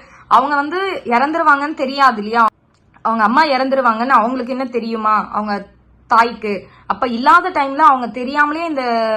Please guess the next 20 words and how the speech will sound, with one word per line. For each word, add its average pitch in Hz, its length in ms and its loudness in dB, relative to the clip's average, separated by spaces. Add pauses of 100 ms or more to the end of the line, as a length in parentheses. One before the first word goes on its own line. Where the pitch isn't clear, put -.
(100)
விஷயத்த 277 320 -10
செஞ்சுட்டு 254 400 -8
இருக்காங்க 233 500 0
அப்படின்னும் 196 360 -6
போது, 247 300 -6 (180)
அவளுக்கு 285 400 0
இப்ப 302 240 -4
ஹெல்ப்ஃபுல்லா 302 480 0
இருக்கு 247 200 0
அவளோட 233 260 2
ஃபியூச்சருக்கு 240 640 -6
அப்படின்னும் 202 340 -6
போது, 247 280 -6 (180)
அது 240 180 2
ரொம்ப 277 260 -2
யூஸ்ஃபுல்லான 269 720 0
ஒரு 208 140 -4
விஷயம். 214 560 -2 (320)
நம்மளோட 370 340 4 (220)
பசங்களோட 349 460 2